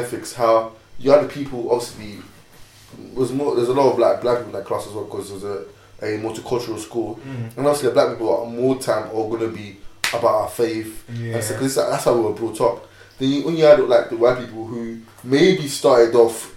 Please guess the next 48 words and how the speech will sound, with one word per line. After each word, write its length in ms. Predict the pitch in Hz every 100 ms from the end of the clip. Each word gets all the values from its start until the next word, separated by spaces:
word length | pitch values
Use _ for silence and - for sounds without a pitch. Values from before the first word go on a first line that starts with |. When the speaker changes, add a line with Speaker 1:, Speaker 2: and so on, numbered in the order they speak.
| -
Speaker 1:
in 80 | 117
that 180 | 113 107
faith, 360 | 113 107 - - - -
but 120 | 123
Speaker 2:
And 100 | 123
Speaker 1:
obviously 40 |
Speaker 2:
started 60 | 123
Speaker 1:
they're 100 | 117
Speaker 2:
to 100 | 117
question 280 | 135 127 113 107
things. 220 | 104 110
Speaker 1:
yeah, 300 | 127 135 123 117
'cause 120 | 120
their 100 | 117
parents 180 | 143 123
are 60 |
more 140 | 120 113
lenient 480 | 120 131 120 110
and 80 | 98
stuff 180 | - 110
like 100 | 101
that. 260 | 107 95 - - - - - -
I 60 | 165
mean, 140 | 175
just, 380 | 196 196 - -
it 120 | 165
just 160 | - -
reminded 260 | 170 170
me 80 | 143
of 80 | 131
that 80 | 135
kind 100 | 131
of 60 | 117
stuff, 160 | 131
like, 160 | 113 -
how, 340 | 139 131 - - - _ - _ _ _ _ - - - - - - - 160
and 100 | 156
then, 100 | 156
then 180 | 156 147
you 60 |
have 100 | 160
Spac 400 | 160 - - 143
Nation 240 | 127 127 120
as 100 | 123
well, 140 | 117
how 340 | 127 127 - - - - -
the 140 | 135
word 540 | 123 135 165 143 156